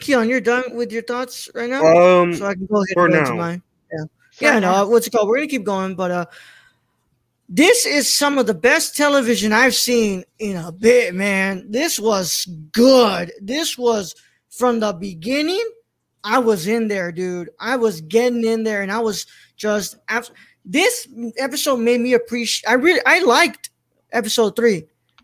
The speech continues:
Speaker 1: This episode made me really appreciate episode three a lot more because all of that stuff we were able to get with episode three and how much we were able to learn, it really felt as, like, three was a pre-, a precursor for four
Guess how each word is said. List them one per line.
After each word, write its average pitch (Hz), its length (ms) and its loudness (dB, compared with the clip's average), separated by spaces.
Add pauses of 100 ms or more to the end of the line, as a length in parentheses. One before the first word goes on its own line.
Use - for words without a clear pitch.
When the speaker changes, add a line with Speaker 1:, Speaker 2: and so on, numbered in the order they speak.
(180)
Speaker 1:
This 302 340 4
episode 262 500 2
made 226 220 4
me 208 120 -2
really 233 580 0
appreciate 226 580 -2
episode 208 460 -4
three 208 100 0
a 196 100 0
lot 180 220 -4
more 185 400 -6 (340)
because 208 220 2 (140)
all 247 280 2
of 254 100 6
that 226 200 2
stuff 226 280 -2
we 240 80 -2
were 202 160 -2
able 214 260 0
to 190 80 -2
get 208 320 0
with 254 180 0
episode 247 460 0
three 240 160 0
and 196 80 0
how 190 100 -2
much 226 180 -2
we 226 100 0
were 208 100 2
able 196 160 0
to 180 100 -2
learn, 214 420 -2 (280)
it 240 160 0
really 269 280 0
felt 262 340 2
as, 214 220 0
like, 202 280 -4
three 240 180 2
was 220 220 2
a 202 40 -4
pre-, - 280 -8
a 208 80 -2
precursor 254 580 0
for 190 160 -14
four 233 440 0